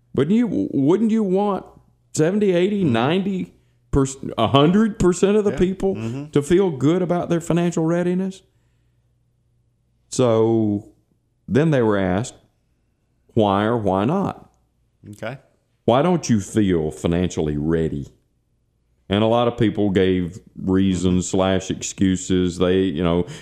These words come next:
Speaker 1: circumstances, job losses, uh, their spouse, uh, wants a
Speaker 2: Mm-hmm.
Speaker 1: different lifestyle than they do. You know, a, a lot of things go into that.
Speaker 2: Right.
Speaker 1: 'Cause not all of us have the same circumstances.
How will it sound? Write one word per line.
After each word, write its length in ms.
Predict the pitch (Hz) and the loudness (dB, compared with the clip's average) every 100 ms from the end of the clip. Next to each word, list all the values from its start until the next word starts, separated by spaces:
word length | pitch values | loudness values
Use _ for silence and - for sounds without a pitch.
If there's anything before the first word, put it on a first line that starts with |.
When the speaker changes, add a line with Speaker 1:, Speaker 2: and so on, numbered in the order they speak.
| - | -12
Speaker 1:
circumstances, 1400 | - 127 127 127 104 - 110 110 104 - 107 104 95 92 | 0 0 2 0 -2 0 2 2 0 0 0 2 0 -4
job 500 | 82 80 107 110 101 | -4 2 4 4 2
losses, 1300 | 101 101 101 101 - - 98 98 98 95 92 85 - | 2 2 2 0 -4 -2 0 2 2 0 -2 -6 -6
uh, 340 | - 87 82 76 - - - | -2 0 -2 -4 -10 -20 -4
their 160 | 95 87 | 0 0
spouse, 760 | - - 117 110 110 - - - - _ | -2 0 2 0 -2 -8 -16 -18 -20 _
uh, 280 | 95 95 87 | -2 0 0
wants 360 | 104 104 107 101 | 2 2 2 -2
a 20 | |
Speaker 2:
Mm-hmm. 60 | 87 | 0
Speaker 1:
different 380 | 107 101 92 76 | 0 0 -2 0
lifestyle 1120 | 113 127 123 - 120 120 120 117 113 113 104 | 2 2 -2 -2 0 0 0 0 0 0 0
than 220 | 90 87 | 0 2
they 240 | 113 127 120 | 2 0 0
do. 120 | 120 117 87 | 0 0 0
You 80 | 113 | 0
know, 680 | 107 92 95 82 92 92 - | 0 -2 -4 -4 -4 -4 -2
a, 40 | |
a 40 | 117 | 0
lot 300 | 117 147 127 | 2 2 0
of 140 | 95 | 0
things 300 | - 101 85 | 0 0 0
go 300 | 80 90 80 | -2 0 0
into 220 | 78 67 65 | -2 -4 -8
that. 180 | 50 | -8
Speaker 2:
Right. 220 | 104 85 - _ _ _ _ _ _ _ _ _ - _ - | -6 -6 -8 _ _ _ _ _ _ _ _ _ -20 _ 0
Speaker 1:
'Cause 180 | 156 | 2
not 240 | 165 190 151 | 2 2 4
all 240 | 113 101 | 4 2
of 80 | 87 | 2
us 120 | 87 | 0
have 140 | 104 78 | 0 -2
the 60 | |
same 260 | 78 82 71 | -2 -2 -2
circumstances. 840 | - 73 73 - 85 101 160 - | -4 -4 -6 -6 -4 -4 -8 -12